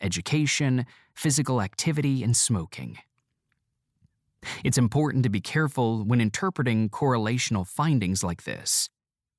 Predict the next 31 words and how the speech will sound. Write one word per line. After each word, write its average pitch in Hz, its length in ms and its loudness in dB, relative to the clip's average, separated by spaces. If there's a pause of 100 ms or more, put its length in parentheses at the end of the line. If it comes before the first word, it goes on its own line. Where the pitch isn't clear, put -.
But 120 260 2 (380)
given 165 340 2
the 147 100 4
experimental 139 720 0
work 85 320 -2
showing 113 420 2
that 92 160 -2
worrying 127 580 0
about 92 280 -2
stress 110 580 -2 (400)
results 123 480 2
in 123 80 2
a 107 140 2
worse 98 640 -2 (120)
physiological 104 760 0
response 107 640 0
in 92 80 0
the 82 60 -2
moment, 90 600 -2 (640)
it's 131 220 0
plausible 127 680 0 (100)
that 101 160 0
the 101 100 2
effects 123 480 -2
could 101 220 -2
add 156 240 -2
up 120 200 0
over 98 220 0
time 117 520 0 (380)
to 143 180 -2
influence 147 640 2